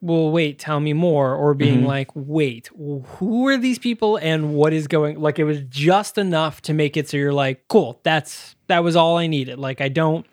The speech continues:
Speaker 1: I don't want more. I didn't feel like you didn't give me enough. Like, you gave me the exact amount enough where I, I didn't care about that so much, as much as, like, everything that was happening right now. 'Cause there's a lot of movies that do that, and you're
Speaker 2: Yeah.
Speaker 1: like,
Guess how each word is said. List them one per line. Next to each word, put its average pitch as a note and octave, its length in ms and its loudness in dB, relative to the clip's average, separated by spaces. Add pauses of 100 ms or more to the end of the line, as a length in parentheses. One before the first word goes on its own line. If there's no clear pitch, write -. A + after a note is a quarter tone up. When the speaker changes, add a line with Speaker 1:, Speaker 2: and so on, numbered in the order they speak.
(400)
Speaker 1:
I C#3+ 120 2
don't F3 260 4
want F3+ 320 2
more. G3+ 420 0 (680)
I D3 120 2
didn't E3+ 240 2
feel E3 160 2
like D#3 180 0
you D#3 80 0
didn't D3 220 2
give C#3 160 2
me C#3 120 0
enough. C3 380 -2
Like, C#3+ 180 -8
you C#3+ 60 -6
gave C#3 300 0
me C#3 300 -4 (100)
the D3+ 120 -2
exact D3+ 540 0
amount D#3 240 0
enough C#3 400 -2
where C#3 140 0
I, C3 200 -4 (200)
I C3 140 -2
didn't C#3+ 580 -6
care C#3 260 -2
about C3 340 -2
that C3 220 -6
so C3+ 180 -8
much, B2+ 440 -8
as C3+ 180 -6
much C3 220 -6
as, B2 180 -6
like, B2+ 240 -8 (300)
everything C#3+ 380 2
that C3+ 100 -2
was C3+ 120 -2
happening C3 440 -4
right C3 440 -6
now. C3+ 460 -12
'Cause F#3+ 140 0
there's B3+ 140 -4
a B3+ 40 -6
lot C4+ 220 0
of C4 40 0
movies A3+ 260 -2
that C#3+ 160 -4
do F#3 160 -4
that, C#3+ 200 2
and C#3 80 -6
you're D3 140 -2
Speaker 2:
Yeah. - 100 4
Speaker 1:
like, C3+ 120 -6